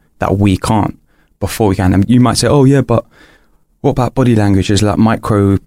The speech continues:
body language that we subconsciously pick up on." But it's like, before that, like, if I'm looking at a dog, a dog doesn't necessarily know I'm a human being. It just sees me as, like, another living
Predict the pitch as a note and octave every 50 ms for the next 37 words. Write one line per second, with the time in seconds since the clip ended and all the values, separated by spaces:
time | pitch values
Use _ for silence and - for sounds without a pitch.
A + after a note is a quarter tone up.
0 | _ _ F#2+ G#2+ G#2+ G#2 G2+ G2 F#2+ F#2 F#2 F#2+ F#2+ - - - G2+ - - -
1 | - - - G#2+ G2+ - - - C#3+ - - - G2+ - A2+ A2+ A2 - F#2+ F#2
2 | F#2 F2+ F2 F#2 - G2 G2 - - _ _ _ _ _ _ - - _ _ _
3 | _ _ _ _ _ _ _ _ _ _ _ A2+ - - - C#3 C3+ C3+ A#2+ G#2
4 | F#2+ F#2+ - - _ - F2+ F2+ - - - - - A2+ A2+ A#2 A#2 A2+ - -
5 | G#2+ - F2+ E2+ - - A2 F#2 - - - B2 A#2+ - - - G#2 F#2+ G2 F2+
6 | F#2 F2+ - - G2 F#2 F#2 F2+ F2+ F#2 G2 F#2+ F2+ F2+ F2+ - - G2 F#2+ F#2+
7 | F2+ - A2 A2 - - - - - _ _ _ _ _ _ - F#2+ - - -
8 | G#2+ G2 G2 F#2+ F#2 F2 E2+ F2+ F#2 F2+ - - - F2+ F#2 F2+ F2 F#2 F2+ F2
9 | E2+ - _ _ _ _ _ _ G2+ F#2+ F#2+ G2 F#2+ F#2+ F2+ F2 F2 F2 F2